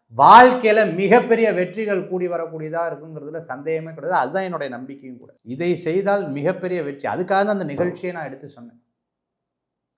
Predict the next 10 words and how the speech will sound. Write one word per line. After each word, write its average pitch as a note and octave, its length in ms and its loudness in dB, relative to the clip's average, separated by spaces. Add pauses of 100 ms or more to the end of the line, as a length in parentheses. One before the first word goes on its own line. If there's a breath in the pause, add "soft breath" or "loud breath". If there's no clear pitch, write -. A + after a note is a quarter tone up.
அதனால, C#3+ 580 -10 (280)
"சார், B2 320 -10
நீங்க G2+ 180 -16
சொன்ன D3+ 280 -14
விஷயம் D3 300 -12
இது B2 120 -12
வரைக்கும் D3+ 140 -14
நான் G#2+ 100 -12
எதுலயும் D#3 280 -12
பார்த்ததில்ல." B2 460 -12